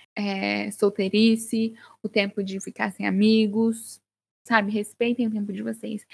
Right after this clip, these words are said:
E também aproveitem o tempo de vocês quando é pra se relacionar, mas de forma saudável. É isso, gente. Espero que vocês tenham gostado. Vocês já sabem, se vocês precisarem falar comigo,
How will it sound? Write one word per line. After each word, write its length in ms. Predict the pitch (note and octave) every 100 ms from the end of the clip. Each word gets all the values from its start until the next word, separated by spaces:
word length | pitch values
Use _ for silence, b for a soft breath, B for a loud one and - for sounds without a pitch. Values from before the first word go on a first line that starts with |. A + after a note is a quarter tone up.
| B -
E 80 | C4
também 360 | C4+ C#4 D4 B B B
aproveitem 680 | C#4 C4+ C4 C4+ D4 C#4+ B3
o 60 |
tempo 200 | A#3 G#3+
de 120 | A3 A3
vocês 260 | A#3 A#3+
quando 260 | - A#3 A#3+
é 200 | C#4 C4+
pra 180 | A#3 G#3+
se 140 | G#3
relacionar, 720 | G#3 A3+ - A3+ A3+ B3 A#3 - _ _ _ _ _ _ -
mas 220 | G#3 G3+
de 60 | F#3+
forma 280 | G#3 G3+
saudável. 440 | F#3+ A#3 A3+ B3 A#3 _ _ _ _ _ _ _ _ _ _ _ _ _ _ _ -
É 80 | A3
isso, 280 | G#3+ A3
gente. 960 | G#3 G#3+ G#3 G#3+ - - G#3 G#3 A3 - _ _
Espero 300 | G3+ - G3+
que 60 | G3
vocês 300 | G3+ G3+ G3+
tenham 200 | G3+ G3
gostado. 560 | G3+ - G#3+ G#3+ A3 A3
Vocês 260 | G#3+ G#3+
já 140 | G#3+ G#3
sabem, 480 | A3+ A3 A#3+ A#3+ B B B
se 140 | -
vocês 260 | G3+ G#3 G3+
precisarem 600 | - G3+ G3 G3 G3 G3+
falar 260 | - G3+ G#3
comigo, 560 | G#3 G3 F#3+ F#3+ G3